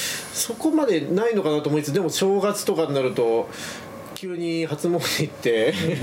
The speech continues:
<laughs> 一年分一生懸命お祈りしたりするんですけど、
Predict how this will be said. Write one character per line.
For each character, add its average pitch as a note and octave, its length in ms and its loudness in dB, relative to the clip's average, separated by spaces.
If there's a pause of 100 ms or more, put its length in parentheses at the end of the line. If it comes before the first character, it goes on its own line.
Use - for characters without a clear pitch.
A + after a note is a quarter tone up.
(160)
<laughs> F#3 480 -2
一 D#3+ 220 2
年 E3+ 120 4
分 E3 100 4
一 E3 60 0
生 G3 80 2
懸 F3 160 0
命 E3 100 0
お D3+ 100 2
祈 D#3 160 2
り D3+ 80 2
し D3 80 -2
た D3+ 120 0
り C#3 80 -2
す B2 120 -4
る A2+ 200 0 (540)
ん - 20 0
で B2+ 120 2
す - 80 -8
け B2 100 0
ど、 G#2+ 360 2